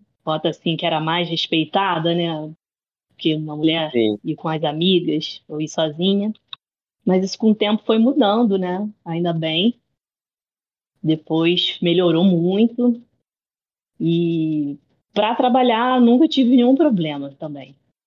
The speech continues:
Speaker 2: Ah,
Speaker 1: Aí
Speaker 2: que
Speaker 1: já
Speaker 2: bom.
Speaker 1: indo sozinha e tudo, já não, não, não existiu mais essa questão, mas foi uma questão que existiu sempre, né?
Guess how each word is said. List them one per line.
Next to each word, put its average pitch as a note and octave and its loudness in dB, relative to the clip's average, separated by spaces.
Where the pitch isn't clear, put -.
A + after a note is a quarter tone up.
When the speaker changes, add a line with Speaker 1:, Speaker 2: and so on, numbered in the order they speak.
Speaker 2:
Ah, D3+ -2
Speaker 1:
Aí F3 2
Speaker 2:
que F#3+ 4
Speaker 1:
já F3 2
Speaker 2:
bom. D3 2
Speaker 1:
indo E3 -2
sozinha F3+ 0
e E3+ 0
tudo, F3 -2
já E3 -4
não, E3+ -2
não, E3 -2
não E3 -4
existiu G3 0
mais A3+ 4
essa G#3 -2
questão, G#3 -4
mas D#3+ -4
foi F#3+ 2
uma A3 4
questão A3+ 0
que B3+ -2
existiu A#3+ 0
sempre, G#3+ 0
né? F3+ -2